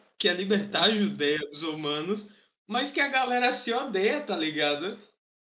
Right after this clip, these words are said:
E isso você vê até hoje, um monte de, de movimento, um monte de, de ideia por aí.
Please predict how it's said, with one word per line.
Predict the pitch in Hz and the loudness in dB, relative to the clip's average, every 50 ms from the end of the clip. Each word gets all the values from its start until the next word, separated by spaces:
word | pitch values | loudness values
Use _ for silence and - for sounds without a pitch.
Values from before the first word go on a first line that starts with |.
| _ _ _ _ - | _ _ _ _ 0
E | 269 285 285 285 | 4 6 6 6
isso | - - - 277 214 | 4 4 2 2 4
você | 214 240 226 - 262 240 208 | 4 4 4 4 4 4 4
vê | 202 240 | 6 4
até | 233 240 240 - 311 330 311 | 4 2 0 -2 -2 0 2
hoje, | 220 220 277 294 220 233 220 | 2 2 2 2 0 2 2
um | 220 | 2
monte | 208 208 254 294 285 311 233 | 2 2 0 0 0 -2 -2
de, | 220 214 208 202 202 202 | -2 0 0 0 0 0
de | 151 165 180 | -4 -6 -6
movimento, | 185 180 180 185 185 180 196 180 170 170 160 165 180 175 196 | -2 0 0 0 0 -2 -6 -6 -4 -2 -2 -2 -2 -2 -6
um | 175 170 | -8 -8
monte | 175 175 185 202 196 | -6 -4 -4 -4 -4
de, | 196 233 226 214 | -4 -4 -4 -4
de | 190 175 180 208 220 | -4 -4 -2 -2 -2
ideia | 208 208 - 151 156 160 165 170 165 | -2 -2 -2 -2 -2 0 -2 -4 -6
por | - 175 165 | -6 -6 -4
aí. | 160 156 156 175 - - | -2 -2 -2 -4 -6 -10